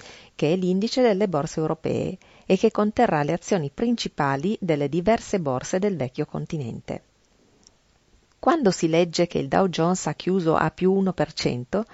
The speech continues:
significa che la media delle azioni che lo compongono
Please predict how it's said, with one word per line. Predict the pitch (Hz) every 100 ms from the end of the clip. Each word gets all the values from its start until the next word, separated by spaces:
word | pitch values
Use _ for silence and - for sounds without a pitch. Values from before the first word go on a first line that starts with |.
| - - - -
significa | - 294 262 175 - 175
che | -
la | 180 202
media | 196 151 151
delle | 143 143
azioni | 160 - 196 160 143
che | 165
lo | 143
compongono | - 143 - 123 135 165 214